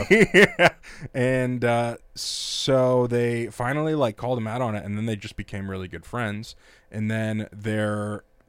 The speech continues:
the Mormon's neighbor on the other side reported,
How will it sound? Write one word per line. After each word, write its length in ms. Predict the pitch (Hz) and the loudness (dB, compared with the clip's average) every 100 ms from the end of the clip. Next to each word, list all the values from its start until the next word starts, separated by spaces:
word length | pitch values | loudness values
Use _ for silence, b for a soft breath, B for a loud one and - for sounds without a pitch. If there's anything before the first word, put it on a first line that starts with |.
| _ _ | _ _
the 80 | 113 | -2
Mormon's 500 | 107 156 165 135 - | 4 6 6 0 0
neighbor 240 | 123 120 | 0 2
on 100 | 110 | 0
the 120 | 104 | 0
other 260 | 107 151 127 | 2 4 2
side 600 | - 101 90 - 95 104 - - - - - - _ | -4 -8 -8 -12 -16 -18 -20 -20 -20 -20 -20 -20 _
reported, 720 | 110 - - 143 156 123 104 | -8 6 6 8 4 2 -2